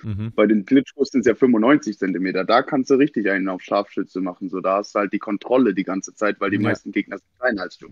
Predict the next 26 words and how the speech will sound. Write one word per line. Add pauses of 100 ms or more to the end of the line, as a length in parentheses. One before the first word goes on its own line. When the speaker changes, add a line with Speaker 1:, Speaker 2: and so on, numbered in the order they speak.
Speaker 1:
Ja,
ja, (120)
ja. (100)
Ja,
klar,
die,
die,
äh,
Größe
von
den
Klitschkos
war
schon
immer
ein
krasser
Vorteil. (320)
Ist
ja
so
wie
Speaker 2:
Ja.
Speaker 1:
bei
Tyson
Fury.